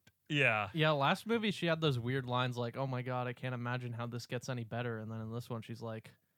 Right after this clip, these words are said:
Speaker 2: "Oh my God, it's so much better." <laughs>
Speaker 1: I,
Speaker 2: Like
Speaker 1: there was, there was that funny line when, uh,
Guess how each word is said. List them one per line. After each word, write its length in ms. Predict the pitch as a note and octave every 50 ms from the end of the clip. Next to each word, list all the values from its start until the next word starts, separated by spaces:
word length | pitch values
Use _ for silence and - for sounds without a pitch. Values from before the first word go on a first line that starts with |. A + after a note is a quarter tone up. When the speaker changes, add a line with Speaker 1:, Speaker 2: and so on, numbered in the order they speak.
| _ _ _ _ _ _ _
Speaker 2:
"Oh 140 | - C3+ C3+
my 140 | C3 B2 C3
God, 260 | C3 D3+ D3 C#3+ C#3+
it's 140 | C#3+ C3+ -
so 180 | - G3 F#3 E3+
much 240 | D#3+ D#3+ - -
better." 340 | C#3+ D#3+ E3 E3 F3 E3 - - - - -
<laughs> 180 | - - - -
Speaker 1:
I, 160 | - D3 D#3+
Speaker 2:
Like 320 | A3+ A3 - - - - - - - - - -
Speaker 1:
there 160 | E3 F3+ G3+
was, 180 | G#3 F#3+ - - E3 -
there 140 | C#3 D#3+ F3+
was 140 | F#3 F3+ -
that 260 | F#3 E3 D3+ C#3+ -
funny 320 | - - C#3+ C#3+ D3 C#3+
line 580 | C3+ C3 C3 B2+ B2+ B2+ B2+ B2 B2 A#2+ A#2+ A#2+ -
when, 400 | A2 A2+ A2+ A2 G#2+ G#2+ G#2+ G#2+
uh, 460 | G2+ G2+ G#2 G#2 G2+ G2+ G2 G2